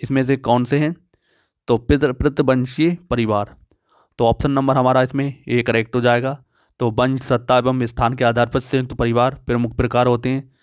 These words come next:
तो जिसमें हमारा पहला आता है पितृवंशीय परिवार, मातृवंशीय परिवार, तो इसमें ऑप्शन नंबर हमारा ए करेक्ट हो जाएगा। अगर मातृवंशीय परिवार होता तो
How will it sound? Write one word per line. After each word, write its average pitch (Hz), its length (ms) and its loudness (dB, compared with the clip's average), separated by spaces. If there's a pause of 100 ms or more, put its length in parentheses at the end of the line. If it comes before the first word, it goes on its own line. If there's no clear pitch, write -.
(260)
तो 127 80 -2
जिसमें 131 300 0
हमारा 127 240 2
पहला 123 320 2
आता 123 220 2
है 131 220 -6 (720)
पितृवंशीय 120 520 0
परिवार, 131 600 2
मातृवंशीय 123 960 -2
परिवार, 104 440 -4 (680)
तो 113 120 4
इसमें 123 200 2
ऑप्शन 117 220 2
नंबर 120 240 2
हमारा 120 460 2
ए 120 120 0
करेक्ट 110 300 0
हो 123 60 2
जाएगा। 127 300 0
अगर 120 260 -2
मातृवंशीय - 1700 -4
परिवार 123 360 2
होता 123 260 2
तो 117 400 2